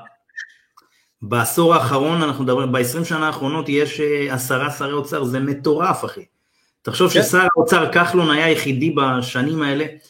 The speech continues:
Speaker 1: שהוא היה בקדנציה של חמש שנים.
Speaker 2: נכון.
Speaker 1: ובאמת שינה דברים.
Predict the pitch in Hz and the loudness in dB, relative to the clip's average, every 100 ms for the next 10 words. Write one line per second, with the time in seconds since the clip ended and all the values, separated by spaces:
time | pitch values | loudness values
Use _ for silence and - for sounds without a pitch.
0 | _ - - 127 127 123 127 156 143 131 | _ -6 -2 0 2 4 4 4 2 2
1 | 131 143 139 131 131 143 131 143 151 - | 2 0 -2 -2 -2 -2 -2 -4 -4 -4
2 | - _ _ _ _ _ - 135 147 131 | -8 _ _ _ _ _ -10 -6 -2 -2
3 | - - - 139 139 131 139 160 - 156 | -4 -18 -8 2 4 6 6 4 0 0
4 | 147 151 143 123 143 156 113 87 | 2 2 2 2 2 2 0 -4